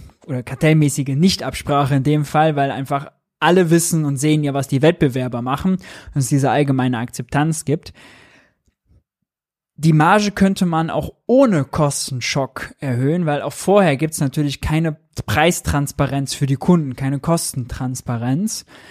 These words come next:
Und ohne diesen Kostenschock muss man ja auch die Preise nicht um sechzehn Prozent zu erhöhen, äh, muss man die Preise nicht um sechzehn Prozent erhöhen, um irgendwie seine Marge ein kleines bisschen aufzupäppeln,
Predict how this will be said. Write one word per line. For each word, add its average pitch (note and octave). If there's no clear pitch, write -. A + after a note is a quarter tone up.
Und D3+
ohne A3
diesen C#3
Kostenschock D3+
muss F3
man D3
ja C#3+
auch C#3+
die D3
Preise E3
nicht D3
um C#3+
sechzehn D3+
Prozent C#3
zu D3
erhöhen, C3+
äh, E3
muss E3+
man E3
die D3+
Preise D#3+
nicht D#3+
um D3
sechzehn D3+
Prozent C#3
erhöhen, D3+
um C#3+
irgendwie D3
seine C3
Marge D3
ein B2+
kleines B2+
bisschen B2+
aufzupäppeln, C3+